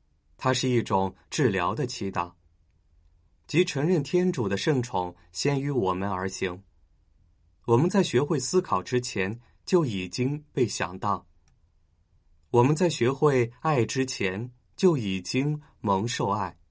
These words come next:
教会会议秘书处的公告解释，格雷奇枢机提出的祈祷邀请乃是一系列倡议中的一项。这些倡议提醒人们即将召开的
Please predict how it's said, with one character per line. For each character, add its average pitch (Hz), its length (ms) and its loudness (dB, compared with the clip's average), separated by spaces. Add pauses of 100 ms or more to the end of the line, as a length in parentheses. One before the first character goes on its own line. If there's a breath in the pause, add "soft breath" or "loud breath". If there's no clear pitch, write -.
(540)
教 175 180 6
会 160 180 4
会 147 240 2
议 147 120 -2
秘 156 160 0
书 156 180 -4
处 151 220 -2
的 98 100 0
公 120 180 0
告 120 220 2
解 95 240 -6
释， 92 320 -6 (720)
格 117 160 4
雷 117 140 4
奇 117 160 -4
枢 117 200 0
机 120 360 0 (180 loud breath)
提 - 220 0
出 180 180 -2
的 160 100 2
祈 120 300 -4
祷 110 160 0
邀 135 240 2
请 98 380 -4 (180 soft breath)
乃 127 240 2
是 139 220 -2
一 120 160 -4
系 156 240 -4
列 143 180 0
倡 117 300 0
议 110 160 -2
中 120 160 -2
的 117 100 0
一 92 220 -6
项。 113 320 -6 (1120)
这 220 120 4
些 202 200 0
倡 170 340 2
议 143 300 2 (180 loud breath)
提 170 240 0
醒 120 220 0
人 98 200 2
们 107 340 0
即 120 200 -2
将 170 240 0
召 151 240 4
开 135 300 -4
的 98 240 -2